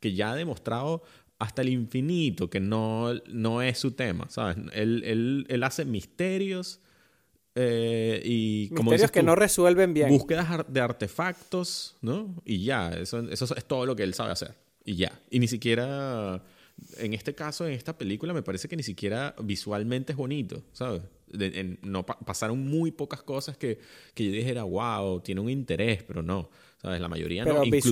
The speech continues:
Speaker 2: visualme-, dijiste visualmente.
Speaker 1: Sí.
Speaker 2: Porque es que a mí que yo creo que la película, la edición de arte y de, y de efectos especiales y de todo, me encanta.
Speaker 1: No, pero me refiero cinematográficamente. O sea, como que a, a nivel de,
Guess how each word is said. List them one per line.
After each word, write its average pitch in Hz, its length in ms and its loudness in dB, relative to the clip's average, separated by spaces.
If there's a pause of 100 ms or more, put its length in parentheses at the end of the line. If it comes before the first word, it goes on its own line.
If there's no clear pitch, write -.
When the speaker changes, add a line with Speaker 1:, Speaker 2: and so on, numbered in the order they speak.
Speaker 2:
visualme-, 185 380 4
dijiste 147 320 0
visualmente. 180 680 0
Speaker 1:
Sí. 107 300 -2 (840)
Speaker 2:
Porque 151 180 0
es 139 60 -8
que 175 80 -2
a - 20 0
mí 202 100 0
que 208 60 -2
yo 160 140 2
creo 175 180 -2
que 247 80 0
la 233 100 2
película, 175 480 -2
la 135 140 0
edición 127 400 -4
de 165 140 0
arte 170 540 0
y 135 140 -2
de, 113 380 -2 (460)
y 143 80 -2
de 123 80 2
efectos 135 300 -6
especiales 156 500 -2
y - 20 0
de 135 100 2
todo, 127 300 0
me 202 80 -2
encanta. 139 400 -4
Speaker 1:
No, 139 300 -2
pero 127 500 0
me 120 140 0
refiero 139 720 -2 (760)
cinematográficamente. 113 1120 0 (200)
O - 80 -6
sea, 101 200 0
como 95 220 -2
que 90 500 0 (180)
a, 104 60 -8
a 107 40 -4
nivel 98 320 0
de, 131 240 -4